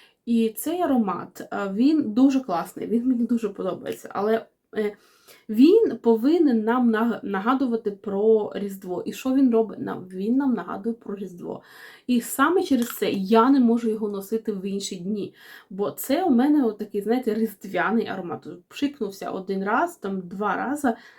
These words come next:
на рік і все. Бо це просто Різдво в пляшці.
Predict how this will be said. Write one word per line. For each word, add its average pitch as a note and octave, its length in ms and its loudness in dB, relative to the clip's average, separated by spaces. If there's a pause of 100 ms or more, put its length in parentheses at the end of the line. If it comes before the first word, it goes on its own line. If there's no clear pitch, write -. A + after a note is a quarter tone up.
(120)
на G3 180 -2
рік C#4+ 300 -2
і A3+ 80 -4
все. - 380 -6
Бо F3+ 180 -14
це G#3 260 -2
просто A3+ 360 -4
Різдво F3+ 440 -8
в G3 80 -12
пляшці. - 600 -16